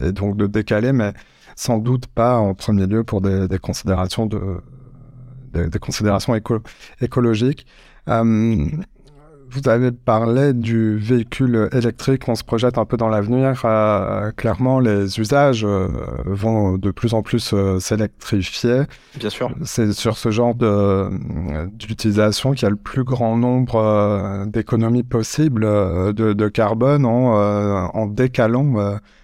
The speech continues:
Speaker 1: sa, la recharge de son véhicule à une période plus adaptée.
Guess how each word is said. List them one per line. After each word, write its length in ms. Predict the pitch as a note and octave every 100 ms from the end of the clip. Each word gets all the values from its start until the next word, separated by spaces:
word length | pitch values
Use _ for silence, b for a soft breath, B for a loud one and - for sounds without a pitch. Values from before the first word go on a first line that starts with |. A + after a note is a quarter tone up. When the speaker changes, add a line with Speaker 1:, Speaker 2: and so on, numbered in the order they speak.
| b
Speaker 1:
sa, 720 | - - A2+ G#2 G2 G2+ G2 G2
la 140 | G2+
recharge 580 | G2 A2 - A#2 C3 A#2
de 100 | G#2
son 200 | - G#2+
véhicule 540 | G2+ G2+ - A2 B2
à 280 | G2+ E2+ F#2+
une 160 | G2 G2
période 380 | G2+ F#2+ A2 A#2
plus 300 | - G#2+ G#2
adaptée. 400 | G2+ G2 -